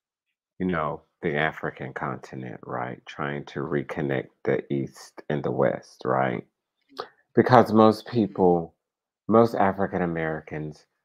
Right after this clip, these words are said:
Speaker 1: have very little knowledge of anything historically really other than somewhat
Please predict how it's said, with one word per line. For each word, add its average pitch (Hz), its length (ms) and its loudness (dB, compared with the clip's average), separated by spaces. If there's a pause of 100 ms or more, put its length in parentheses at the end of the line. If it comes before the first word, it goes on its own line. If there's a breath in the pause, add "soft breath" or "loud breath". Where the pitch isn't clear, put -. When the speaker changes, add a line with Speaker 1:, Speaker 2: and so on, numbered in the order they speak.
(240)
Speaker 1:
have 85 180 -2 (200)
very 113 400 6
little 104 400 2
knowledge 78 1120 -4 (760)
of 82 600 2 (1300)
anything 90 1300 -4 (580)
historically 87 1160 -2
really 80 580 -2 (100)
other 78 420 -2
than 78 320 -4
somewhat 80 1000 -4